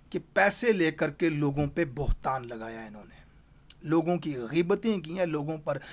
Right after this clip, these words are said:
झूठे मन घड़त इल्ज़ामात लगाए हैं। जियो न्यूज़ जैसे बदनाम ज़माना बिकाऊ चैनल के ऊपर ये बैठते थे और इन्होंने सारी ज़िंदगी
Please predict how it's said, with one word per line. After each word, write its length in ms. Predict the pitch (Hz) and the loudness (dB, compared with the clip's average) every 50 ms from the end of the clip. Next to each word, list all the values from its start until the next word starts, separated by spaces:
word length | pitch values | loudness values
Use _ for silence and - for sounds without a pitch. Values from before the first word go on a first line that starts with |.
| - - - - 127 | -18 -18 -18 -16 -10
झूठे 520 | 113 - 170 165 - - - - 226 202 170 | -4 0 2 2 2 2 4 6 6 6 6
मन 420 | 135 113 113 143 180 214 202 160 | 4 -2 0 0 0 2 0 -2
घड़त 300 | 147 - 175 175 160 156 - - | -2 0 0 0 0 -2 -6 -10
इल्ज़ामात 640 | 160 139 131 123 127 139 135 131 135 131 127 - - | -8 -8 -6 -6 -4 -4 -4 -2 -2 -4 -4 -6 -10
लगाए 320 | 123 117 110 110 110 98 90 | -14 -12 -12 -12 -12 -12 -14
हैं। 300 | - - - - - - - - - - - - - - - | -16 -20 -20 -20 -20 -20 -20 -20 -20 -18 -20 -20 -20 -18 -8
जियो 320 | 120 127 185 220 233 233 | -2 4 6 8 8 8
न्यूज़ 320 | 208 196 208 214 214 160 143 | 8 6 4 0 0 0 2
जैसे 320 | 170 185 175 - 208 196 | 2 4 4 4 2 0
बदनाम 600 | 156 127 151 151 143 156 156 160 180 185 185 190 | 0 0 -2 0 0 2 4 6 6 6 4 2
ज़माना 640 | 185 156 135 120 143 151 147 151 160 175 180 175 | -2 -2 -2 -2 -2 0 2 2 2 4 4 2
बिकाऊ 480 | 156 135 - - 143 - 165 170 180 175 | 2 0 -2 -4 -2 2 4 4 4 4
चैनल 400 | 165 - 170 156 156 165 165 160 | 2 -2 -2 -2 0 0 -2 -2
के 120 | 147 - | -2 -6
ऊपर 200 | 147 143 156 147 | -6 -4 -4 -6
ये 140 | 139 139 135 | -6 -6 -8
बैठते 480 | 120 113 120 131 139 - - 175 165 143 | -10 -6 -6 -6 -6 -6 -6 -6 -6 -6
थे 160 | - - 139 - - - - - - - - - _ _ - _ - - - _ - | -6 -10 -18 -18 -20 -20 -20 -20 -20 -20 -20 -20 _ _ -20 _ -20 -20 -20 _ -6
और 120 | - 156 156 | -4 -2 0
इन्होंने 260 | 170 170 165 160 147 | 2 2 0 0 0
सारी 480 | - - - - 196 226 247 233 196 160 | -2 -2 0 4 6 6 8 6 6 0
ज़िंदगी 480 | 143 151 151 143 143 139 139 143 160 | 0 -2 -2 -2 -4 -4 -6 -6 -8